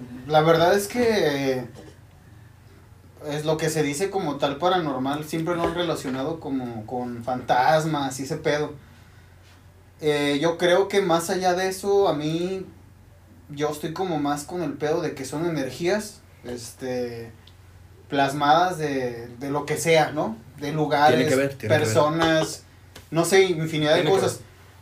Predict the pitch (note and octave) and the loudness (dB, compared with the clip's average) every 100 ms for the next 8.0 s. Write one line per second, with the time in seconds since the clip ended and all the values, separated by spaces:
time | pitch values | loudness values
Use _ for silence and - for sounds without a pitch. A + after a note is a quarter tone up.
0 | - D3+ F#3+ A#3+ B3+ B3 B3 B3+ B3+ C#4 | -8 2 6 6 4 2 2 -2 -4 -4
1 | B3 - E3 D#3 D3+ D3 F#3+ G3+ F#3+ E3 | -4 -4 -6 -4 -2 0 0 0 -4 -4
2 | C#3+ C3+ D3+ F3 F3+ F#3 F#3 E3+ C#3+ B2+ | -2 0 0 -2 -4 -4 -4 -4 -4 -6
3 | A#2+ B2 - D3+ D3+ E3 D#3+ - B2+ D#3 | -6 -8 -2 -2 -2 -6 -4 -6 -4 -2
4 | D3+ D#3+ - C3 - C3+ E3+ F3 F3+ G3 | -2 -2 -6 -8 -8 -6 -4 -2 -2 -4
5 | F#3 F3+ F3+ F3+ - D3 C3+ - - - | -4 -6 -6 -10 -10 -8 -8 -12 -20 -20
6 | - - - - - D#3 - D3+ D3+ D3+ | -20 -20 -20 -20 -12 -12 -4 -4 0 0
7 | D3 C#3+ E3 E3+ G3+ - F#3 E3+ D#3 C#3 | 2 2 2 0 -6 -6 0 2 2 0